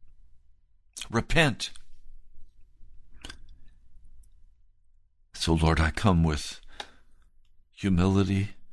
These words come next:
and heartbrokenness before you today,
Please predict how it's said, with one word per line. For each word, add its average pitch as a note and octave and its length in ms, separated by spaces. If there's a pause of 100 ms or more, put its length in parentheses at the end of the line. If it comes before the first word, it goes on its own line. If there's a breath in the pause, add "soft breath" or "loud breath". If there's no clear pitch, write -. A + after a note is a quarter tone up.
(580)
and D2+ 120
heartbrokenness F#2 960
before E2 400
you D2 160
today, F2 480